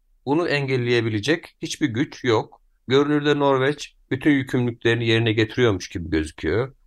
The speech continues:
Ama aslında arka tarafta gezegenin iklim değişikliği ile yok olmasına, daha doğrusu uygarlığımızın, mevcut gezegen yok olmaz da,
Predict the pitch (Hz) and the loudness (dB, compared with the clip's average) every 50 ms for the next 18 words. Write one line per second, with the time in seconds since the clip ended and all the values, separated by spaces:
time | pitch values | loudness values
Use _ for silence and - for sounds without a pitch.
0 | _ _ 110 117 117 117 113 110 110 - - 110 107 120 117 104 104 - - 117 | _ _ -4 0 4 4 4 4 2 -2 -6 -2 0 2 4 4 2 2 -4 -2
1 | 101 107 90 85 82 - _ - 110 127 160 160 - 98 113 120 120 123 123 110 | 0 0 0 0 -2 -4 _ -2 0 0 0 -4 -4 -2 0 0 0 0 -2 0
2 | 110 110 110 117 139 151 147 127 120 - - 135 135 117 107 101 98 95 - - | 0 0 0 0 -2 -2 -4 -4 -6 -4 -4 -4 -2 0 0 0 0 -2 -4 -8
3 | - - - 101 101 98 98 - - - - 95 98 98 98 98 127 139 - - | -10 -10 -4 -2 -2 0 -2 -4 -6 -8 -8 -4 -2 -2 0 2 0 0 0 0
4 | 110 92 85 80 80 - - 80 78 - 131 165 190 185 147 - 107 107 110 110 | -4 -4 -2 -4 -6 -8 -8 -8 0 4 4 4 4 4 0 -2 -4 -6 -2 2
5 | 123 123 127 127 127 135 135 131 131 123 113 135 117 85 76 82 87 92 101 - | 4 4 4 4 4 0 0 0 -2 -4 -4 -4 -6 -6 -8 -8 -8 -8 -10 -8
6 | _ 104 104 104 107 98 107 107 107 110 107 - - 123 143 190 233 208 - - | _ -4 -2 -2 -2 -2 -2 -2 -2 -2 -2 -2 -4 -4 -4 -2 -4 -4 -4 -4
7 | 95 82 - | -6 -8 -8